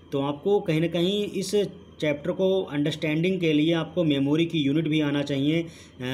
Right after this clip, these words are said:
जैसे एक बिट, बिट आपकी मेमोरी की सबसे स्मॉलेस्ट यूनिट है, और बिट की फुल फॉर्म होती है बाइनरी डिजिट।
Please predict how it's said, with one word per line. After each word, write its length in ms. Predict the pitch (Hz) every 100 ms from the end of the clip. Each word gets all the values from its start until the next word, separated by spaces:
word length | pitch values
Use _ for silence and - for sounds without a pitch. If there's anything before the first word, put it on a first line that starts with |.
| 135 135 - 123
जैसे 360 | 135 170 165 151
एक 220 | 165 160
बिट, 320 | 120 165 165 185 - - - - 101 117
बिट 160 | 170
आपकी 300 | 175 165 180
मेमोरी 340 | 156 147 156 165
की 100 | 156
सबसे 340 | 143 - 156
स्मॉलेस्ट 460 | 139 123 147 151 160
यूनिट 280 | 156 160
है, 300 | 151 165 175 - - -
और 520 | 113 131 151 160 - - - - - - - - - -
बिट 240 | 117 160 165
की 120 | 170
फुल 200 | 160 151
फॉर्म 200 | 156 160
होती 240 | 151 151
है 60 | 156
बाइनरी 440 | 117 113 135 165
डिजिट। 380 | 156 151 185